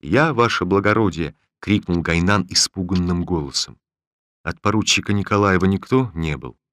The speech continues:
"Никак нет, ваше благородие!" крикнул Гайнан. Между офицером и денщиком давно уже установились простые,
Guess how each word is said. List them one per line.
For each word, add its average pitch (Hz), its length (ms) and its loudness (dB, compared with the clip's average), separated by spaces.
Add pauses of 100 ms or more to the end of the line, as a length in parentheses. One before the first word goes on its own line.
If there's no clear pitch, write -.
(420)
"Никак 120 420 0
нет, 123 320 0 (220)
ваше 98 320 2
благородие!" 95 760 2 (240)
крикнул 85 460 -2
Гайнан. 90 440 2 (680)
Между 85 340 -2
офицером - 640 -4
и 87 100 -10
денщиком 82 680 -2
давно 90 380 0
уже 101 240 -2 (240)
установились 87 680 -2
простые, 92 760 0